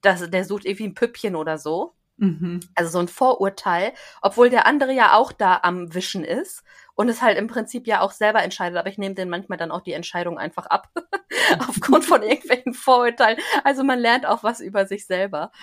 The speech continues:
Speaker 1: Aber, ähm, ja, mehr als zwei Tage war ich da jetzt auch nicht sonderlich aktiv und hab mir dann wieder gedacht, boah, bin jetzt erstmal wieder kurzfristig geheilt. Also ich
Speaker 2: Ja.
Speaker 1: bin da offen, aber ich möchte das doch im echten Leben irgendwie so, ich
Speaker 2: Ja.
Speaker 1: weiß nicht, ich brauch da irgendwie andere Begegnungen.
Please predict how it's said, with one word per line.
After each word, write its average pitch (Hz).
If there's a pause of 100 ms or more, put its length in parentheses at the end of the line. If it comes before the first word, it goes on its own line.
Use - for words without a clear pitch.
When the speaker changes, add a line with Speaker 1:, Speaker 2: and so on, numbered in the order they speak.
(320)
Speaker 1:
Aber, 196
ähm, 180
ja, 170
mehr 190
als 180
zwei 185
Tage 202 (140)
war 190
ich 196
da 196
jetzt 185
auch 196
nicht 190
sonderlich 175
aktiv -
und 165
hab -
mir 160
dann 170
wieder 170
gedacht, -
boah, 175 (320)
bin 214
jetzt 190
erstmal 175
wieder 170
kurzfristig -
geheilt. 147
Also 156 (280)
ich 196
Speaker 2:
Ja. 185
Speaker 1:
bin 240
da 226
offen, 208
aber 185
ich -
möchte 233
das -
doch 208
im 208
echten -
Leben 240
irgendwie 165
so, 160 (480)
ich 202
Speaker 2:
Ja. -
Speaker 1:
weiß 277
nicht, 190
ich 196
brauch 208
da 233
irgendwie 220
andere 214
Begegnungen. 165